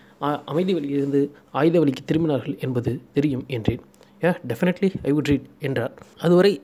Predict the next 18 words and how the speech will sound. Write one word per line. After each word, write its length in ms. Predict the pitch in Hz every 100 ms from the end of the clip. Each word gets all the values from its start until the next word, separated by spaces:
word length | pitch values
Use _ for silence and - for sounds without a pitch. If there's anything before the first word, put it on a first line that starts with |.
| -
சீராக 480 | - - 202 185 160
சென்று 220 | 143 151 147
கொண்டிருந்த 460 | 147 135 139 131 120 _ _ _ -
பேச்சு 400 | 151 147 151 131
திடீரென 560 | 160 185 190 147 131 - - -
ஓர் 200 | 143 147
நொடியில் 520 | 143 143 160 143 -
வேறு 260 | 139 175
ஒரு 140 | 151 135
திசையில் 480 | 123 131 131 147 -
மாறியது. 420 | 135 123 123 110 139 - - -
அது 400 | 135 165 151 -
நான் 320 | 143 175 175
அவரிடம் 360 | 151 170 208 170
ஆங்கிலத்தில் 480 | 151 190 208 190
தொடர்ந்து 340 | 160 160 175 190
பேசிக் 240 | 165 165
கொண்டிருக்கும்போது 680 | 151 147 139 135 143 151